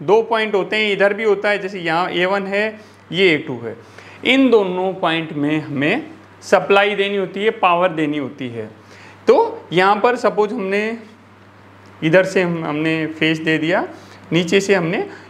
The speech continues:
neutral दे, दे दिया, तो दोनों तरह के टाइमर में ही हमें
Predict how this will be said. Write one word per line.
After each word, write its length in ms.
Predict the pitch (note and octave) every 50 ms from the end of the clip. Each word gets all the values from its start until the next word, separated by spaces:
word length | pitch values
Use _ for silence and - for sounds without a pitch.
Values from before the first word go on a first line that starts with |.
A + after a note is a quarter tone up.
| - -
neutral 400 | D#3+ F3 F3 E3+ F3 E3+ D#3 C#3+
दे, 80 | C3 B2+
दे 160 | A#2+ B2 B2+
दिया, 260 | - C3 - A2 A2 - - - - - - - - - - - - - - - - - - - - - -
तो 260 | F3 E3+ F3 G#3 G#3 - - - - - - - - - - - - D3
दोनों 400 | B2+ B2+ E3+ G3 G#3+ A#3 C4 C4
तरह 200 | - - G#3+ G3+
के 120 | F3+ F3+
टाइमर 380 | E3+ F3 D3+ C3+ B2+ B2 A#2+ A#2
में 120 | A#2 A2+
ही 100 | G#2+ G#2+ A2+ - - - - - - - - - - - - -
हमें 400 | D#3 D#3 E3+ G#3 D4 D#4 -